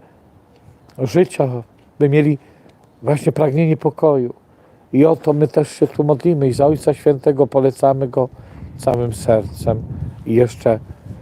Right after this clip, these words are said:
nim odmówię modlitwę i wyruszę dalej, to jeszcze w języku włoskim. Ale poczekajcie jeszcze na modlitwę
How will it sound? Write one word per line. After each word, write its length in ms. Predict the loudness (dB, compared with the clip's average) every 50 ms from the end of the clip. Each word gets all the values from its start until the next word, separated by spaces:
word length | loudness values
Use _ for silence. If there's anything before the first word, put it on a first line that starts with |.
| -20 -20 -20 -18
nim 320 | -12 -6 -4 -2 0 2 0
odmówię 460 | 0 0 0 -2 -2 0 0 0 0
modlitwę 680 | 0 0 -2 0 -2 -2 -2 -4 -2 0 2 2 2 0 -6 -14 -20 -20 _ _ _ _ _ _ -20 -20 -20 -20 -18 -10 -8
i 60 | -2
wyruszę 460 | 2 4 4 4 4 2 2 -2 -2 0
dalej, 440 | 2 2 2 2 2 0 -2 -2 -4 -10 -16 -20 -20 -20 -20 -20 -20 -20 -8 0
to 100 | 2 2
jeszcze 480 | 4 2 2 -2 -4 -2 -2 -2 -2 -4
w 60 | -6
języku 440 | -4 -4 -4 -2 -4 -4 -4 -2 -4
włoskim. 800 | 0 2 4 4 4 2 -2 -8 -16 -20 -20 -16 -14 -14 -14 -14 -16 -18 -20 -20 -20 -20 -20 -10 -4
Ale 160 | 0 0 0
poczekajcie 720 | 0 0 -2 -2 -2 -2 0 2 2 2 2 0 -2 -2 -2
jeszcze 260 | -2 -2 -2 -2 -2
na 120 | 0 0
modlitwę 600 | 0 -2 -4 -4 -6 -8 -8 -6 -4 -4 -4 -4